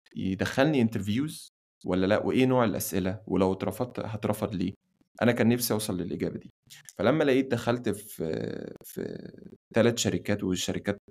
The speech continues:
كويسة في، في ألمانيا، آه، خلاص ب-، ب-، ابتديت أعرف وآخد فيدباك كو-، كويس منهم، آه، وإن المسألة مسألة إنك تكون هناك.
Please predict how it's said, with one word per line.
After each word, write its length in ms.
كويسة 420
في، 360
في 180
ألمانيا، 460
آه، 1120
خلاص 380
ب-، 100
ب-، 500
ابتديت 320
أعرف 400
وآخد 320
فيدباك 480
كو-، 180
كويس 500
منهم، 340
آه، 520
وإن 320
المسألة 440
مسألة 460
إنك 240
تكون 280
هناك. 280